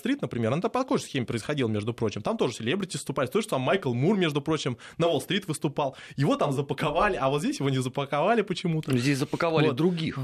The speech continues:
Speaker 1: Да, да, да, да, да.
Speaker 2: Там двести
Speaker 1: Зи-,
Speaker 2: человек же
Speaker 1: вот.
Speaker 2: арестовано.
Speaker 1: Ну,
Speaker 2: По
Speaker 1: во-первых, арест-,
Speaker 2: итогам
Speaker 1: во-первых,
Speaker 2: деятельности.
Speaker 1: арестовано, во-вторых, были столкновения, между прочим, человек находится в критическом состоянии, то есть он как бы может погибнуть за свободу, так сказать.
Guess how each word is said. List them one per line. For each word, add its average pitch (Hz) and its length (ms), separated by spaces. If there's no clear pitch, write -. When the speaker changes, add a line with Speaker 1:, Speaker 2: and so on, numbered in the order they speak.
Speaker 1:
Да, 135 240
да, 214 120
да, 226 120
да, 240 120
да. 202 100
Speaker 2:
Там 127 160
двести 143 220
Speaker 1:
Зи-, 160 60
Speaker 2:
человек 180 420
же 113 100
Speaker 1:
вот. 135 60
Speaker 2:
арестовано. 82 580
Speaker 1:
Ну, 139 220
Speaker 2:
По 107 120
Speaker 1:
во-первых, 143 440
арест-, 135 180
Speaker 2:
итогам 123 160
Speaker 1:
во-первых, 160 400
Speaker 2:
деятельности. 175 60
Speaker 1:
арестовано, 170 420
во-вторых, 139 340
были 165 140
столкновения, 156 640
между 127 180
прочим, 135 240
человек 156 240
находится 151 300
в - 40
критическом 160 280
состоянии, 143 540
то - 80
есть 110 120
он 127 60
как 131 100
бы 131 80
может 143 220
погибнуть 151 340
за 139 80
свободу, 151 440
так 120 120
сказать. 139 460